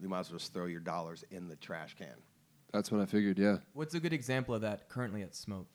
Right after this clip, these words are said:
Speaker 1: Uh, for example, we're doing these Korean, uh, ribs lately. So I take a spare rib and I cut it into a Saint Louis style rib, which means I cut the, the top edge of it off so it has cartilage in it. Make the ribs,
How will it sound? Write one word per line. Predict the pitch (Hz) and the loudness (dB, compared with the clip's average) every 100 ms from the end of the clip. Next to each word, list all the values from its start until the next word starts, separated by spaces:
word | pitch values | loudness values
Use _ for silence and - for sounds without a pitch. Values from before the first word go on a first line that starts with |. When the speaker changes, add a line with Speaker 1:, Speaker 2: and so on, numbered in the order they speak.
| - - | -20 -6
Speaker 1:
Uh, | 123 123 | 2 4
for | 120 143 | 4 0
example, | 120 139 131 107 | 0 2 0 0
we're | 110 | -2
doing | 113 107 | 0 -2
these | 104 | -4
Korean, | - 113 110 107 101 101 | 0 2 4 2 0 -2
uh, | 95 92 | -2 0
ribs | 98 107 95 | 4 4 2
lately. | 92 76 82 - _ _ _ | -4 -4 -10 -14 _ _ _
So | - - 98 98 95 98 | -8 0 4 4 2 0
I | 104 | -2
take | 101 107 95 | -2 -4 -2
a | |
spare | - 113 110 | -2 2 4
rib | 101 98 110 - _ - | 4 0 -2 -8 _ -12
and | 95 | -6
I | 95 | -4
cut | - 101 | -2 -2
it | |
into | 90 101 | -4 -8
a | - | -6
Saint | - 104 98 | -4 -4 -2
Louis | 98 - | -2 -2
style | 92 82 78 | -2 -2 -4
rib, | 85 82 | -6 -8
which | 80 | -10
means | 92 87 | -8 -6
I | 87 | -4
cut | - 92 | -4 -4
the, | 90 87 78 82 | -2 -4 -6 -6
the | 85 | -8
top | - 90 90 - | -4 -4 -4 -4
edge | 90 90 | -6 -4
of | 85 | -4
it | |
off | 85 78 | -4 -4
so | 82 | -6
it | |
has | 80 80 | -6 -8
cartilage | - 95 87 80 76 | -6 -2 -2 -4 -8
in | 80 | -8
it. | 76 - - - - - _ - | -10 -14 -20 -20 -20 -20 _ -8
Make | 104 98 | -4 -2
the | 98 | 0
ribs, | 101 110 107 104 - | 0 0 -2 -6 -10